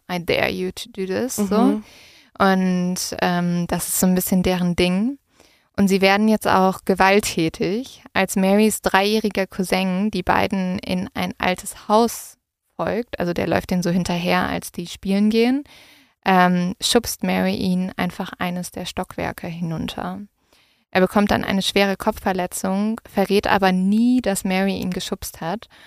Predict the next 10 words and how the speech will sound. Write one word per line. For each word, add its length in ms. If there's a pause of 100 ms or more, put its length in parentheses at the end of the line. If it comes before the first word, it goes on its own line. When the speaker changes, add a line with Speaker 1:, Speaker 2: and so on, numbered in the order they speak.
(220)
Speaker 1:
Und 140
so 120
lernt 340
Mary 360
auch, 340
ihre 240
Handlungen 640
haben 180
keine 300
Konsequenzen. 1040